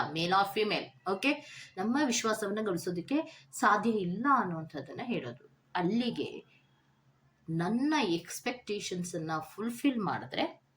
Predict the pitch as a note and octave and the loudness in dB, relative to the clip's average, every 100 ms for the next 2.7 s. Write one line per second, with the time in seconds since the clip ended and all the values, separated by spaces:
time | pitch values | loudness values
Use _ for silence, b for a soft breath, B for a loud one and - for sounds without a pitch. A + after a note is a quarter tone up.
0 | _ - F#4+ G4 - D#3+ - - A#2 C4+ | _ -6 -4 -4 -2 -2 -2 -6 -6 -4
1 | D4+ G3+ E3 - F3 B2+ - - b b | -4 -6 -6 -4 -4 -4 -16 -18 b b
2 | b b b E3+ F3+ A#3 D#4+ | b b b 0 2 4 4